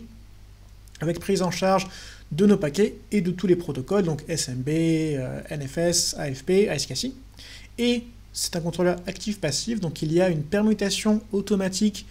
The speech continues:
sur le second contrôleur, si jamais il y a un souci sur le premier contrôleur. En plus de tous ces produits, nous vous offrons plusieurs services de niveau enterprise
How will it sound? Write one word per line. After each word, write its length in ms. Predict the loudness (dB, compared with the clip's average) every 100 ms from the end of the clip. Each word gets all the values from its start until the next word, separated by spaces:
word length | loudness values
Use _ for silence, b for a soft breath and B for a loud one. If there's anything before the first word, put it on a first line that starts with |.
| B B
sur 300 | -8 -2 2
le 100 | 2
second 260 | 2 0 0
contrôleur, 560 | 0 -2 0 0 0 -6 -10
si 140 | -6
jamais 220 | -4 -2
il 60 | -2
y 40 |
a 60 | -2
un 40 |
souci 280 | -6 -8 -8
sur 180 | -8 -8
le 60 | -8
premier 280 | -6 -8
contrôleur. 360 | -6 -10 -12 -16 -18 -20 -20 -20 -20 -20 -20 -20 -20 -20 -20 -20 -20 -20 -20 -20 -20 -20 -20 -20 -20 -20 -20 -20 -20 B B B B
En 120 | -2 0
plus 260 | 4 4
de 80 | 4
tous 160 | 2 2
ces 140 | 0
produits, 440 | 2 0 2 0 B B B 0
nous 120 | 4
vous 160 | 4 2
offrons 300 | 0 0 -2
plusieurs 400 | 0 2 4 2
services 580 | 2 2 4 4 2 -2 -4
de 80 | 0
niveau 260 | 0 0
enterprise 640 | 0 -2 -4 0 2 2